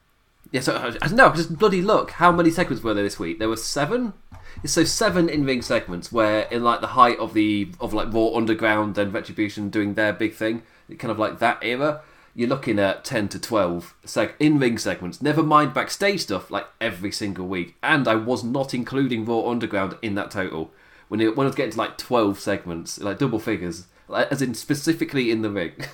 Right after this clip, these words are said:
<laughs> So, yeah, so these past two weeks, I think last week it was six, this week seven.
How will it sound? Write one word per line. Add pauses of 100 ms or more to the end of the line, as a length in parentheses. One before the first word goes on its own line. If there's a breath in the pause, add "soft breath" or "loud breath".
(160)
<laughs>
So, (440 loud breath)
yeah,
so
these
past
two
weeks,
I
think
last
week
it
was
six,
this
week
seven.